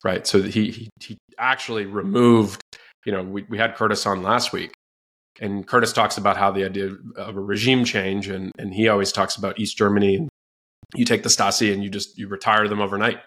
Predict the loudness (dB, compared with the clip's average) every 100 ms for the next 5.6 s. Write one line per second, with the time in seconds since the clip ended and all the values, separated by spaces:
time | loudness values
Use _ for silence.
0 | -18 -16 -14 -16 -12 -12 -8 -6 -6 _
1 | -10 -4 0 2 2 0 2 4 4 0
2 | -4 -10 -20 _ _ _ -6 0 4 6
3 | 6 4 2 2 2 2 2 4 4 0
4 | -2 -2 -2 2 4 4 2 0 2 2
5 | -2 -4 0 2 2 0